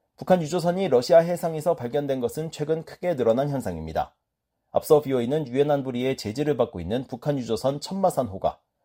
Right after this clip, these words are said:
러시아 나호카항 인근 해역에서 발견됐다고 전한 바 있습니다.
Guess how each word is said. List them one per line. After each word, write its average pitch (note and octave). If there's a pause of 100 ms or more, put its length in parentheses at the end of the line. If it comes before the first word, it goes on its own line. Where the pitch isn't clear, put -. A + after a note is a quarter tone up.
(140)
러시아 C3
나호카항 C#3
인근 A2+
해역에서 A2
발견됐다고 A2
전한 G#2
바 E2
있습니다. D#2